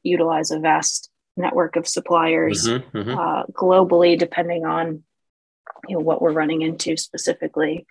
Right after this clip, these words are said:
Speaker 1: and also utilizing various manufacturing facilities, depending on, um, you know, unfortunately, does a plant have a large outbreak of covid?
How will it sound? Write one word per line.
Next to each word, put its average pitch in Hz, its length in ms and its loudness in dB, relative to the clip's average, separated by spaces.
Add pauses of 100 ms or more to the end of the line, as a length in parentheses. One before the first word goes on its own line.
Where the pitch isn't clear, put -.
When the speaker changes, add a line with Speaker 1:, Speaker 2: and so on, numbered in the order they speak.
(220)
Speaker 1:
and 165 280 -4 (600)
also 175 520 0
utilizing 160 640 2
various 160 540 0 (500)
manufacturing 175 800 2
facilities, 160 640 0
depending 160 460 -2
on, 160 440 -2
um, - 400 -10 (240)
you - 120 -10
know, - 100 -8
unfortunately, 156 1000 -4
does 156 220 -4
a 156 40 -6
plant - 480 -8 (460)
have 165 160 -2
a 160 60 -2
large 156 380 0
outbreak 160 360 -2
of - 140 -4
covid? 156 460 0